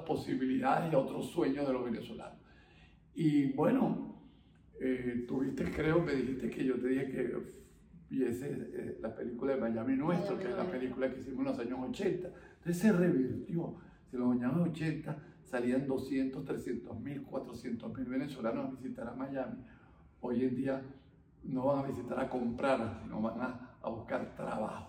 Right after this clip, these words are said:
Speaker 1: Es
Speaker 2: Claro.
Speaker 1: decir, de una so-, en una sola generación vimos todo lo contrario. Un país de inmigración y de repente emigración.
Speaker 2: Ujú.
Speaker 1: Un país donde todo el mundo quiere ir, un país donde nadie quiere, eh, donde
Speaker 2: Todo el mundo se qui-, se
Speaker 1: se
Speaker 2: quiere ir.
Speaker 1: quiere. Entonces, o mucha gente se quiere ir, no todos, este,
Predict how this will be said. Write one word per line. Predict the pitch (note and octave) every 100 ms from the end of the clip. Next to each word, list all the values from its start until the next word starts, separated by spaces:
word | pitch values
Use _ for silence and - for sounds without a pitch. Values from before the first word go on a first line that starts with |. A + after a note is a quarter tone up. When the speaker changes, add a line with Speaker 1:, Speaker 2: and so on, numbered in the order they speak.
| -
Speaker 1:
Es | C#3
Speaker 2:
Claro. | D#3 A3+
Speaker 1:
decir, | - - - - - -
de | F#3
una | F#3+ A3+ A3
so-, | F3+ G3 F3+
en | F3
una | G3+
sola | G3 F#3+
generación | F3+ E3 D#3 - F3 F3+
vimos | F#3+ G#3 F#3+ E3 - - - -
todo | E3+ E3
lo | E3
contrario. | C#3+ A2+ A#2 - - - - -
Un |
país | C3 B2+
de | C3+
inmigración | C3+ B2 G#2+ - G#3
y | F3
de |
repente | F3 - - A#2+ A2+ - -
emigración. | C3+ A2+ - - - -
Speaker 2:
Ujú. | - - - - - - - - - -
Speaker 1:
Un | D3+
país | C#3+
donde | C#3+ C#3+ A#2+
todo | D#3+
el | D3+
mundo | D#3 D#3
quiere | - - A3+
ir, | - - - -
un | -
país | - C3+
donde | C#3+ C3
nadie | B2+ B2+
quiere, | C3 C3 B2+ D3 C3
eh, |
donde | A2+ -
Speaker 2:
Todo | - -
el |
mundo | G#3+
se | - -
qui-, | B3+ -
se | C#4+ G3+ D#3
Speaker 1:
se |
Speaker 2:
quiere | G#3+ F#3+
ir. |
Speaker 1:
quiere. | D#3 D3+ - D3+
Entonces, | C#3 G3 G#3+ G#3+ - - -
o | D3+
mucha | D3+ F#3+ -
gente | - E3+ F3
se | F#3+ A2+
quiere | - B2 C3
ir, | B2 A2
no | G#2+
todos, | G#3 A3 - A#2 -
este, | - -